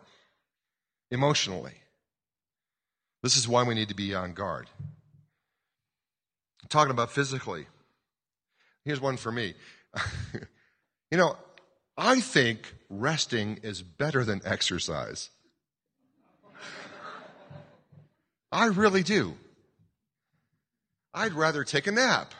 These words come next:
than go and, you know, do my strength routine that Sarah Keller has provided for me.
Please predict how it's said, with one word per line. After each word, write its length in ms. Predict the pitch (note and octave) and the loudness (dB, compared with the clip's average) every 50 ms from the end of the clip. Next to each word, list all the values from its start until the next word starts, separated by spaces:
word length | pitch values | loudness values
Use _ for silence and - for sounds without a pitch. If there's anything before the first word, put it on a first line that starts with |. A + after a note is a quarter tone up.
| - _ _ _ | -20 _ _ _
than 600 | - A2+ G2 A#2+ B2 B2 B2 B2 B2 B2+ C3 A#2+ - - _ _ _ _ _ _ _ _ _ _ _ _ _ F#2+ | -16 -6 0 2 4 4 4 2 0 -2 -4 -6 -10 -16 _ _ _ _ _ _ _ _ _ _ _ _ _ -6
go 280 | A2+ A2+ A#2+ C3 C#3+ | -4 -2 -2 0 0
and, 280 | C3+ A#2+ G#2 G#2 A2 G#2+ - _ _ - | 0 -2 -2 -4 -8 -10 -14 _ _ -12
you 100 | - A#2 | -8 -4
know, 280 | G#2+ G2+ F#2 F#2 G2+ G2+ G2 F#2+ | -2 -2 -2 -2 -4 -6 -10 -8
do 180 | F2+ G2 G#2+ A2+ | -6 -4 -4 -2
my 380 | A#2 A#2+ A#2 A#2 A2+ A2+ A#2 G2+ - _ _ _ _ _ _ _ _ - | 0 0 0 0 0 0 -4 -6 -12 _ _ _ _ _ _ _ _ -10
strength 600 | - - - - - D3 D#3 D#3 D3 - - - _ _ _ _ _ - | -8 -8 -4 0 2 2 2 2 -2 -6 -12 -18 _ _ _ _ _ -6
routine 680 | F2 G#2 A2 G#2+ A2 - G#2+ G2 F#2+ F#2+ G2 G#2+ A2+ A2 G#2+ - - - _ _ _ _ _ _ _ - | -2 0 0 0 0 0 -2 -2 -2 -2 -4 -4 -6 -8 -12 -18 -20 -20 _ _ _ _ _ _ _ -4
that 420 | F#2+ G#2+ G#2 G#2+ - - - - | -2 -2 -2 -2 -4 -6 -8 -6
Sarah 360 | - - A2 G#2+ A2+ A2 A2 | -6 -4 -2 0 0 0 -2
Keller 440 | - - G#2 F#2+ F#2 F#2 G2 G2 F#2 | -4 -6 -6 -6 -4 -2 -4 -4 -4
has 340 | F2+ G2 F#2 F#2 F2+ - - | -4 -6 -4 -4 -4 -6 -8
provided 600 | - _ - - G#2 G2+ A#2+ B2+ B2 A2 G#2 F2 | -12 _ -10 -6 -2 2 4 4 4 4 2 0
for 160 | - - G2 F#2 | -2 -6 -4 -2
me. 280 | G2 G2 C#2+ C2 - | -2 -2 -4 -6 -10